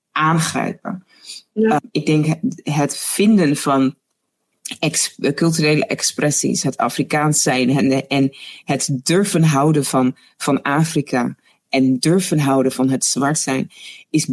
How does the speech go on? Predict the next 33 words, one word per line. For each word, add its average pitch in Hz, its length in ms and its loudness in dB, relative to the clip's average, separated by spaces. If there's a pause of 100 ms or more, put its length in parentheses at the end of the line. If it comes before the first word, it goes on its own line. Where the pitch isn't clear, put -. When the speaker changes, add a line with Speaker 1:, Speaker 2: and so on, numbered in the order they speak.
(160)
Speaker 1:
balsem 190 440 2
op 160 160 0
de 156 80 2
ziel 147 520 0 (440)
voor 147 300 0
heel 151 220 4
veel, 151 420 0 (160)
heel 156 240 2
veel 175 140 2
diaspora's 147 880 2 (200)
waaraan 139 600 0
dat 131 220 0
ontzegd - 500 0
is. - 300 -6 (1600)
Het - 140 -12
is 147 100 2
een 156 120 4
vorm 139 200 2
van 135 160 2
heling, 139 420 4
denk 123 240 0
ik. 131 120 -2
En 135 120 2
daarom, 135 460 2 (560)
en 147 120 -4
daarom 143 240 2
grijpen 139 360 0
mensen 139 280 2
het, - 120 -2
denk 156 200 0
ik, 160 140 -4
zo 135 180 0
aan. 139 460 0